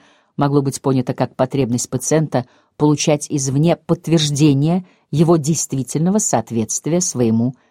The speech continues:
идеализированному образу. И чем далее этот образ отстоял от реальности, тем неизбежно острее и ненасытнее была эта потребность в подтверждении.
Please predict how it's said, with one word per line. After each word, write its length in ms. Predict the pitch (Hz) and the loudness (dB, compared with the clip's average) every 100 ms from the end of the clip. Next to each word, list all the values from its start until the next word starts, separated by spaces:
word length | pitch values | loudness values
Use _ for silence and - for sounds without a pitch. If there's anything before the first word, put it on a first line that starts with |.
| _ _ - | _ _ 2
идеализированному 1040 | 180 151 135 117 98 101 104 131 151 - - | 4 4 2 0 -4 -6 -4 -2 -2 -4 -4
образу. 540 | 240 160 110 90 - _ _ _ _ _ _ _ _ _ _ _ _ _ - | -2 -2 -4 -6 -12 _ _ _ _ _ _ _ _ _ _ _ _ _ -8
И 80 | 135 | -2
чем 280 | 147 127 | 0 0
далее 400 | 101 165 240 170 | 0 2 4 2
этот 360 | - 120 113 - | 2 -4 -6 -6
образ 380 | 135 113 110 - | -2 -2 -2 -6
отстоял 560 | - 127 - 131 117 110 | -4 -6 -2 -2 0 -2
от 120 | 104 | -4
реальности, 640 | 127 117 95 82 - - - _ _ _ _ _ | -2 -2 -4 -8 -8 -10 -16 _ _ _ _ _
тем 220 | - 170 165 | 0 4 6
неизбежно 640 | 185 180 131 139 208 233 233 | 6 4 2 2 2 2 0
острее 560 | 196 185 - 170 214 226 | -2 -4 -2 2 4 2
и 160 | 214 | 4
ненасытнее 880 | 220 233 240 - - 269 - 170 123 | 4 6 2 0 -4 -6 -4 -2 0
была 300 | 113 117 113 | 0 0 -2
эта 200 | 117 110 | -4 -12
потребность 720 | 117 120 - 120 107 107 - - _ _ _ _ | -8 -8 -4 -4 -2 -4 -6 -12 _ _ _ _
в 140 | _ | _
подтверждении. 920 | - 143 156 180 170 131 104 90 - | -4 -2 2 0 2 0 -2 -4 -10